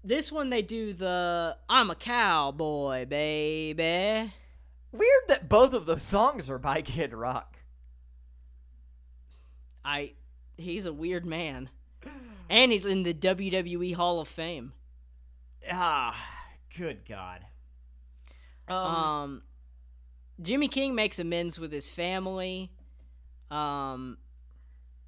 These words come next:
Speaker 1: and then, uh, they go back to Wyoming, where Gordy's own dad kidnaps him and forces him to become a police officer.
Speaker 2: Okay, this part makes no sense to me. I mean, I,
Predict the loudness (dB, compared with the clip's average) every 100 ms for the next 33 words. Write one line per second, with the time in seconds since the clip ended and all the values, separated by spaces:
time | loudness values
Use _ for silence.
0 | -20 -20 -20 -20 -18 -12 -8 -4 -4 -4
1 | -4 -4 -4 -8 -12 -20 -20 -20 -20 -12
2 | -6 -4 0 2 2 0 -2 -2 0 0
3 | -2 -4 -6 -6 -6 -6 -6 -6 -6 -6
4 | -6 -6 -6 -4 -2 -2 -2 -8 -6 -6
5 | -6 -8 -10 -10 -10 -12 -12 -8 -6 -6
6 | -6 -8 -8 -12 -10 -10 -10 -12 -12 -10
7 | -10 -10 -10 -14 -14 -14 -14 -18 -20 -4
8 | 0 2 2 2 -2 -4 0 0 0 -4
9 | -2 0 0 0 -4 -6 -8 -10 -18 -20
10 | -8 -4 -4 -4 0